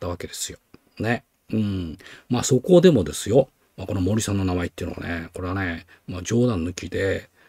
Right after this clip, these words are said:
えー、僕の目には入ってくるわけですよ。ね。それからあとね、もう一人は、ジェイオーシー日本オリンピック委員会のね、経理部長ですよ。この人がね、えー、突然ね、地下鉄にね、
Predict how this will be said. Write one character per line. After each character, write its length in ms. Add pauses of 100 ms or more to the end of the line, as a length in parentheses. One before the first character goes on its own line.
(180)
え 880
ー、 60
僕 220
の 80
目 160
に 80
は 60
入 180
っ 40
て 180
く 160
る 100
わ 100
け 120
で 80
す 160
よ。 80 (480)
ね。 200 (520)
そ 140
れ 60
か 100
ら 100
あ 80
と 80
ね、 240
も 180
う 40
一 140
人 140
は、 240 (340)
ジ 160
ェ 40
イ 60
オ 80
ー 20
シ 140
ー 60
日 100
本 180
オ 20
リ 120
ン 40
ピ 120
ッ 40
ク 160
委 40
員 100
会 180
の 80
ね、 300 (260)
経 240
理 100
部 120
長 200
で 100
す 120
よ。 80 (440)
こ 120
の 80
人 140
が 80
ね、 240 (420)
え 540
ー、 40
突 200
然 140
ね、 100
地 140
下 140
鉄 200
に 960
ね、 260